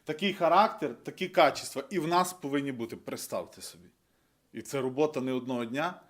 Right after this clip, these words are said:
І треба прикладати ці зусилля, треба, в общем, є над чим працювати. Отпуску брати духовного нема коли, віддихати нема коли.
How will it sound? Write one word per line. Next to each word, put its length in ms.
І 100
треба 420
прикладати 640
ці 180
зусилля, 480
треба, 540
в 40
общем, 220
є 140
над 160
чим 140
працювати. 560
Отпуску 540
брати 340
духовного 480
нема 320
коли, 380
віддихати 600
нема 260
коли. 240